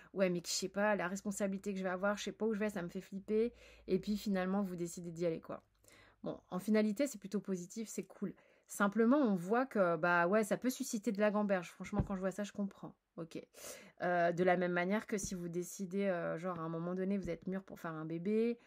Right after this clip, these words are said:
euh, vous gambergez parce que, euh,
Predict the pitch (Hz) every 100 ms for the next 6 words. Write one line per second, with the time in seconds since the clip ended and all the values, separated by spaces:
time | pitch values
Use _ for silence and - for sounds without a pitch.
0 | - - - 175 170 165 165 165 165 170
1 | 160 175 180 175 175 180 180 202 240 -
2 | 180 175 - 214 226 233 175